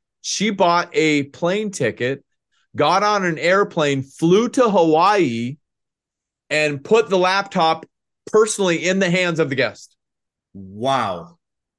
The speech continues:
Speaker 1: And many might think, "Well, I'm already in Hawaii. I'm gonna take a couple of days." The employee said, No, I'm going back to work, got right back on an airplane and went back to Atlanta.
Speaker 2: Wow.
Speaker 1: I know. I was like,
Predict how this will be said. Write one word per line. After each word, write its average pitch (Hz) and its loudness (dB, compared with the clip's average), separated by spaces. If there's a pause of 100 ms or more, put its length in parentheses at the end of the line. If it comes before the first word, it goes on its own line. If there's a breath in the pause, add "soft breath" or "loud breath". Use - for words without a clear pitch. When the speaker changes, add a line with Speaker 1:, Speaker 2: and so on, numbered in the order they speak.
(580)
Speaker 1:
And 196 0
many 226 0
might 196 -2
think, 196 -2
"Well, 190 4
I'm 196 0
already 214 2
in 185 -2
Hawaii. 170 0
I'm 165 -6
gonna 156 -6
take 156 -2
a - -6
couple 147 0
of 131 0
days." 147 0 (180)
The 160 0
employee 190 0
said, 165 0 (200)
No, 175 -2 (180)
I'm 160 -4
going 185 0
back 151 0
to 151 -4
work, 151 2
got 170 -2
right 180 0
back 170 -2
on 160 -6
an 151 -6
airplane 156 -2
and 127 -6
went 127 -8
back 127 -4
to 120 -4
Atlanta. 101 -10 (1000)
Speaker 2:
Wow. 104 -8 (680)
Speaker 1:
I 185 0
know. 202 0
I 175 2
was 190 0
like, 170 0